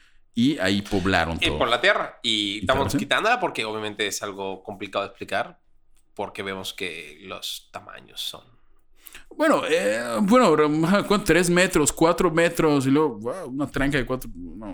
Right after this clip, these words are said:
Speaker 1: no,
Speaker 2: No
Speaker 1: no.
Speaker 2: sabemos qué pasó ahí.
Speaker 1: No sabemos qué pasó ahí, pero qué bueno que pasó.
Speaker 2: Exacto, porque tenemos a los mongoles.
Speaker 1: <laughs> Los, a Genghis Khan. Este,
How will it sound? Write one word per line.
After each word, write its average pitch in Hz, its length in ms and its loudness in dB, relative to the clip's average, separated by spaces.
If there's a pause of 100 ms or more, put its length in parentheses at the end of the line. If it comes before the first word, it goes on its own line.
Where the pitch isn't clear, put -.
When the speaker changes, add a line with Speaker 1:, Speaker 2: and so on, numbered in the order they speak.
Speaker 1:
no, 95 140 -12
Speaker 2:
No - 60 -8
Speaker 1:
no. 165 100 0
Speaker 2:
sabemos 135 320 2
qué 127 80 -10
pasó 104 200 -4
ahí. 85 100 -8 (260)
Speaker 1:
No 175 160 0
sabemos 147 200 2
qué 147 80 2
pasó 196 140 2
ahí, 226 180 6
pero 220 440 4
qué 208 80 4
bueno 196 200 4
que 156 80 -4
pasó. 117 440 -2
Speaker 2:
Exacto, 110 440 -10
porque 117 200 -2
tenemos 117 340 -2
a 120 100 -2
los 92 300 -14
mongoles. 87 540 -14 (320)
Speaker 1:
<laughs> - 300 -2
Los, 135 280 2
a 85 320 -2
Genghis 107 420 -2
Khan. 90 380 -2 (540)
Este, 101 920 0